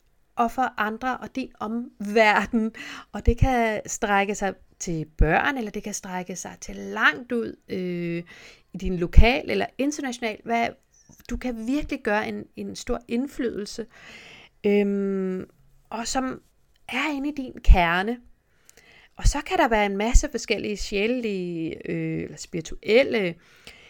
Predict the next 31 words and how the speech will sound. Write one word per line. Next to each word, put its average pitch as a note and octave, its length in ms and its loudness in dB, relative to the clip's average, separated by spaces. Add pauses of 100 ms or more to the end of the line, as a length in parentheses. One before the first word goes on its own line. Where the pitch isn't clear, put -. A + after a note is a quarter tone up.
(200)
øh, D#3 580 -2 (760)
teorier A#3+ 520 4
om, F#3 380 6 (220)
og E3 120 -10
hvordan F3 340 2
og B3+ 60 2
hvorledes, G3+ 600 4
om E3 500 -4
man E3+ 260 -8
kommer D#3+ 260 -6
fra - 140 -20
stjernerne, G#3+ 680 4
eller D#3+ 180 -4
fra E3 200 -12
den - 80 -12
ene G#3 200 2
eller A#3 140 -2
andet. G3+ 320 -4
Og G#3+ 160 -8
det D#4 80 -2
er F4 40 -2
igen C4+ 300 -4
også, A#3+ 360 -4
hvad A3+ 200 -6
man A3 260 -8 (480)
vælger. G#3+ 400 0 (480)
Men G#3 300 -2
at G#3 160 -10
den C4 180 0
her B3+ 220 0 (560)
spiritualitet, - 960 -4